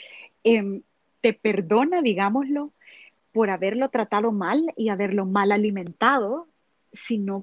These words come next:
que, o sea, el cuerpo también a veces te va diciendo, a mí me pasaba que un mes después de estar viviendo fuera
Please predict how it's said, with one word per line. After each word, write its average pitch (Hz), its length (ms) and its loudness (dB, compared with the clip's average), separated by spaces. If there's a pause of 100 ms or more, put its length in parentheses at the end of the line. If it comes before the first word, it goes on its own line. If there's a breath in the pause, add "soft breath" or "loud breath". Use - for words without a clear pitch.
que, 233 320 0 (380)
o 214 60 -12
sea, 196 140 -6
el 185 80 -8
cuerpo 220 280 2
también 240 320 -2
a 233 60 -2
veces 240 320 -4
te 220 100 -2
va 190 120 -2
diciendo, 233 340 -4
a 208 40 -8
mí 214 100 -4
me 233 120 -2
pasaba 262 420 -4
que 214 280 -6 (1080 loud breath)
un 247 180 0
mes 269 140 2
después 302 720 -4
de 190 320 -2
estar 214 260 -4
viviendo 247 380 0
fuera 226 400 -4